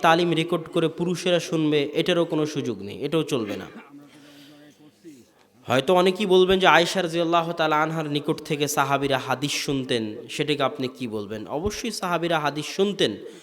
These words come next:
এখন যদি ইলমের ওই রকম কমই দেখা যায়, ইলমের ওই রকম কমতি দেখা যায়, যে এমন প্রশ্ন, যে প্রশ্ন আমাদের সমাজে এমন একজন জ্ঞানী মহিলা আছে, এমন একজন মুহাদ্দিসা আছে, এমন একজন মুফাসসিরা আছে,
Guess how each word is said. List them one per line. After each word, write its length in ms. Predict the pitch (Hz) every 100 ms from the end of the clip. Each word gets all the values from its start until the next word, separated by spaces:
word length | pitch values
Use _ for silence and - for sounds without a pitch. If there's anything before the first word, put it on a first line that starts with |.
| - - -
এখন 340 | 131 131 180 175
যদি 340 | 175 180 170
ইলমের 540 | 135 180 214 220 247 247
ওই 220 | 185 185
রকম 320 | 190 190 180
কমই 400 | - 170 170 214
দেখা 320 | 165 143 143
যায়, 380 | 117 113 104 117 - -
ইলমের 420 | 160 190 196 233
ওই 180 | 214 190
রকম 340 | 185 185 190 185
কমতি 500 | 185 175 180 - 175
দেখা 280 | 151 139
যায়, 340 | 113 101 110 165 - - - -
যে 100 | 123
এমন 360 | 139 165 240 233
প্রশ্ন, 520 | 214 202 - 190 165
যে 200 | 135 160
প্রশ্ন 400 | 156 170 - 170
আমাদের 340 | 147 147 151
সমাজে 420 | 147 - 143 139 131
এমন 240 | 135 156
একজন 320 | 151 143 131
জ্ঞানী 300 | 113 120 143
মহিলা 400 | 139 135 135 127
আছে, 320 | 120 - 120 - - - -
এমন 220 | 123 143
একজন 280 | 139 135 127
মুহাদ্দিসা 760 | 120 117 147 135 143 135 139 123
আছে, 260 | 123 131
এমন 200 | 113 131
একজন 280 | 135 131 123
মুফাসসিরা 600 | 117 113 139 - 131 123
আছে, 280 | 113 123